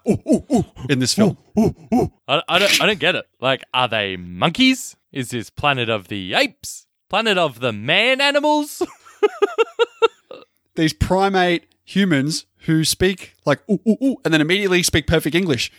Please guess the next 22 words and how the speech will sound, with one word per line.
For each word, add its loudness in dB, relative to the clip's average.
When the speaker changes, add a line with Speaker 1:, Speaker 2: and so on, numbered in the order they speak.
Speaker 2:
Doesn't -2
make 0
sense. -2
Like, 0
if -2
they 0
can -2
speak -2
English, -2
why 2
are 2
they 4
going, 0
"Ooh, 2
ooh," 0
to -2
communicate? -2
Even, 0
even 0
our 4
genius 0
hero, 2